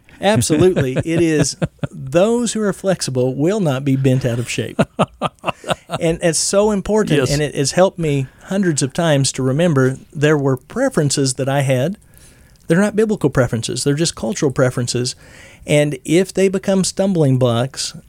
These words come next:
Speaker 1: I need to surrender them, and I need to be flexible in other cultures. And so that was, that was a really helpful lesson to me.
Speaker 2: Does the church planting among Hispanics require more than just offering a Spanish-speaking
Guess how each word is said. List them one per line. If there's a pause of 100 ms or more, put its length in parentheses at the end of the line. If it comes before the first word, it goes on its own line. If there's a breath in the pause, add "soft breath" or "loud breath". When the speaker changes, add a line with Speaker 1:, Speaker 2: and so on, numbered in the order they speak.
(260)
Speaker 1:
I
need
to
surrender
them, (240)
and (200)
I
need
to
be
flexible (420)
in
other
cultures.
And
so
that
was, (140)
that
was
a
really
helpful
lesson
to
me. (800 soft breath)
Speaker 2:
Does
the (220)
church
planting
among
Hispanics
require
more
than
just
offering
a
Spanish-speaking